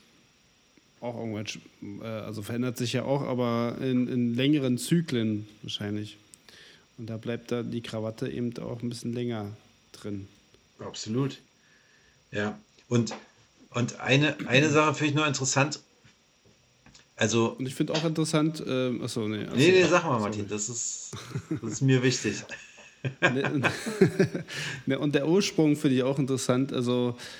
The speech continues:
Speaker 1: ähm, diese verknoteten Schals, also klar, das ist auch, ähm, um, um sich, äh, zu symbolisieren. Also es wird wahrscheinlich auch wirklich eine Farbe gehabt haben und so. Aber vielleicht hat's auch wirklich eine Funktion gehabt.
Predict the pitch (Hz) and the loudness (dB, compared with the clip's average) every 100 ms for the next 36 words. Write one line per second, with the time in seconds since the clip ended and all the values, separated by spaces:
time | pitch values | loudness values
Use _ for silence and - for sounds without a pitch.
0 | - _ - 127 120 120 117 117 117 117 | -20 _ -6 -2 0 0 0 2 2 2
1 | 117 117 113 110 127 120 120 120 113 110 | 2 2 0 -4 -4 -4 -2 -2 -2 -4
2 | 110 110 - - - 123 139 151 160 156 | -6 -8 -16 -12 -8 -4 -2 -2 -2 -4
3 | 143 135 - 123 147 165 127 117 110 117 | -4 -2 0 2 2 0 -2 -2 -2 -2
4 | 113 107 113 107 - 131 135 - 151 101 | 0 -2 -6 -6 -4 -4 -4 -8 -12 -6
5 | 135 123 120 117 117 117 117 - - 123 | -2 0 0 0 0 -2 -4 -10 -10 -4
6 | 117 113 110 117 113 - - _ 120 113 | -4 -2 -4 -6 -12 -20 -20 _ -8 -4
7 | 117 117 - 110 147 - _ _ _ 113 | -4 -6 -10 -14 -20 -20 _ _ _ -10
8 | 107 104 107 110 - - - 123 117 120 | -6 -6 -6 -8 -12 -14 -10 -6 -2 0
9 | 120 117 113 139 139 120 113 107 110 117 | 0 0 0 2 2 0 -2 -2 -4 -4
10 | 110 123 110 110 110 113 117 117 117 110 | -4 -2 -2 -4 -4 -6 -4 -6 -4 -4
11 | 113 135 127 120 - - 120 123 120 120 | -2 0 0 -4 -4 -2 0 0 0 -2
12 | 120 131 135 - - - - 127 127 - | -2 -2 -4 -12 -16 -16 -4 0 0 0
13 | 127 127 120 - 123 127 - 131 135 - | -2 0 -2 -2 -4 -6 -6 -4 -4 -2
14 | 123 - 139 135 123 123 - - | -4 -2 -2 0 -2 -6 -8 -16